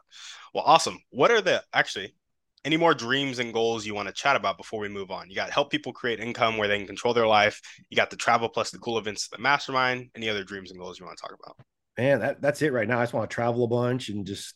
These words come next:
Speaker 2: you know, keep enjoying life, enjoying the journey.
Speaker 1: There we go. There we go. I'll add that one in there. Enjoy the journey. Have you, um,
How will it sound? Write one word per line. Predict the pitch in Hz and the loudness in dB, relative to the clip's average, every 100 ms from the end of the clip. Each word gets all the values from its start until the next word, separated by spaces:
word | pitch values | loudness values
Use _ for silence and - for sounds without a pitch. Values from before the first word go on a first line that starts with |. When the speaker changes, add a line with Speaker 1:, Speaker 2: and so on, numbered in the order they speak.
| _ | _
Speaker 2:
you | 107 | -8
know, | 95 92 | -6 -6
keep | - 127 | -6 -4
enjoying | 110 113 113 101 | -2 0 0 -2
life, | 104 110 | -4 -4
enjoying | 104 92 107 107 | -6 -6 -4 -4
the | |
journey. | 90 107 110 104 - _ _ _ _ _ _ | -6 -4 -4 -6 -10 _ _ _ _ _ _
Speaker 1:
There | 95 | -6
we | 104 | -4
go. | 107 143 _ _ | -2 -4 _ _
There | 101 101 | -12 -8
we | 104 | -6
go. | 127 - _ _ _ _ _ - | -6 -8 _ _ _ _ _ -20
I'll | - 57 | -18 -14
add | 64 90 | -14 -12
that | 87 65 | -14 -14
one | 80 | -16
in | 87 92 | -18 -18
there. | 92 92 | -18 -18
Enjoy | - 80 87 | -20 -20 -18
the | 92 | -18
journey. | 95 107 117 95 _ _ _ _ _ _ _ _ _ _ _ _ _ _ _ _ | -12 -10 -10 -12 _ _ _ _ _ _ _ _ _ _ _ _ _ _ _ _
Have | 127 131 | -4 -2
you, | 127 | 2
um, | 151 147 131 107 95 | 6 6 6 0 -10